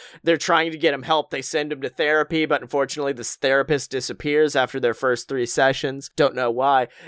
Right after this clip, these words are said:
And they're left with no choice. Send him away to boarding school.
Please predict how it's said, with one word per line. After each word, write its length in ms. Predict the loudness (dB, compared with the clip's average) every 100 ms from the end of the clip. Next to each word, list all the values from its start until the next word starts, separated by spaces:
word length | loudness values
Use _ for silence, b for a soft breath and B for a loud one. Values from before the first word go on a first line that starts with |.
| B
And 120 | -2
they're 120 | 0
left 280 | 2 2 2
with 100 | -4
no 220 | -4 -4
choice. 540 | -4 -6 -6 -6 -12 -20 _ _ _
Send 380 | -6 0 2 2
him 100 | 2
away 300 | 2 2 0
to 120 | -4
boarding 440 | 0 2 2 0 -4
school. 420 | -6 -4 -4